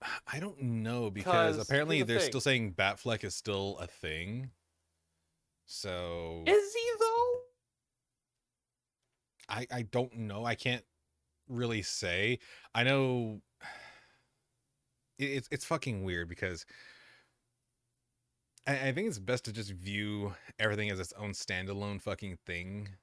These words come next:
Speaker 1: Because if we start doing, like, whole, like, M C U or extended universes entirely, it's just gonna fuck everything up.
Speaker 2: Yeah. Yeah, I agree. By the way, Joker two was announced.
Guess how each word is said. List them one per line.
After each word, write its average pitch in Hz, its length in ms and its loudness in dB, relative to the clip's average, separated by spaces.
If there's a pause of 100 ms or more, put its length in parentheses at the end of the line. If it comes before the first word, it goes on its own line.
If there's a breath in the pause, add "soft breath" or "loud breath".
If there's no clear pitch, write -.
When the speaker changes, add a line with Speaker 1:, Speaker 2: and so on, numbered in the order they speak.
(280)
Speaker 1:
Because 104 280 0
if 104 80 -2
we 110 300 -2
start 110 380 0 (1400)
doing, 98 180 -2
like, 92 160 -2
whole, 90 400 -4 (480 soft breath)
like, 87 220 -4 (420)
M 120 140 2
C 107 160 -2
U 92 320 0
or 87 220 -2
extended 92 400 -4
universes 87 720 -6
entirely, 90 640 -2 (460 loud breath)
it's - 240 0
just 113 220 -2
gonna 85 180 -6
fuck - 580 -6
everything 73 340 -8
up. 76 160 -6 (800)
Speaker 2:
Yeah. 143 200 2 (720)
Yeah, 127 160 -4 (640)
I 131 60 -2
agree. 123 280 -2 (200)
By 240 140 8
the 196 80 6
way, 180 120 8
Joker 185 260 2
two 233 220 -8
was 127 140 -2
announced. 101 440 -6